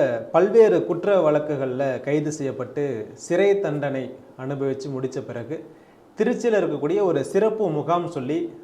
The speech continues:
அதுல வந்து இந்த கைதிகளை வந்து தங்க வைக்கப்படுவது வழக்கம். இது குறிப்பாக இதெல்லாம் வெளிநாட்டவரா இருப்பாங்க. இப்போ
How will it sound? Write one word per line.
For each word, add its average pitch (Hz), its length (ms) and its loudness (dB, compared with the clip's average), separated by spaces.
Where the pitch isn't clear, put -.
அதுல 160 300 2
வந்து 151 680 -2
இந்த 131 180 -6
கைதிகளை 143 440 -4
வந்து 135 200 -6
தங்க 135 280 -6
வைக்கப்படுவது 120 460 -6
வழக்கம். 113 360 -6
இது 175 220 0
குறிப்பாக 190 520 2
இதெல்லாம் 165 320 0
வெளிநாட்டவரா 143 680 0
இருப்பாங்க. 107 360 -10
இப்போ 190 240 2